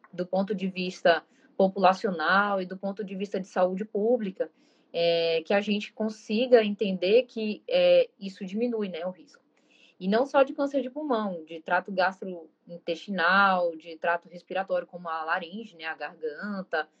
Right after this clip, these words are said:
Você falou câncer de mama, que é tão prevalente quanto o câncer de pulmão. E vários outros, né? O, o cigarro, ele, ele causa mais de oitenta tipos de câncer. Então, não fumar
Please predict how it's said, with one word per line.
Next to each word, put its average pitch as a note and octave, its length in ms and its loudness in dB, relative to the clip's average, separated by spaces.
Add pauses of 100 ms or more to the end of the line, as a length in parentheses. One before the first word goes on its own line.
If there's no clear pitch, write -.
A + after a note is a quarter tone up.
(240)
Você - 160 -20
falou F3 220 -2
câncer E3+ 280 -4
de G#3 120 2
mama, G3 340 0
que F3+ 120 -2
é - 20 -12
tão G3+ 340 0
prevalente G3 760 0
quanto F3 240 -10
o - 40 -20
câncer E3 320 -10
de D#3+ 60 -12
pulmão. F#3+ 560 -2 (480)
E G#3 80 2
vários A3+ 360 10
outros, F3+ 380 2
né? F3 300 -4
O, D#3 260 -6
o E3 200 -12
cigarro, G#3 680 2
ele, F#3 280 -8 (200)
ele F3 760 -8
causa G#3 460 2 (280)
mais A3 300 2
de C4 80 2
oitenta B3+ 420 -2
tipos - 420 -10
de A3+ 80 -10
câncer. D3+ 500 -10 (520)
Então, F3+ 460 -2 (400)
não A3 280 2
fumar G#3+ 640 -4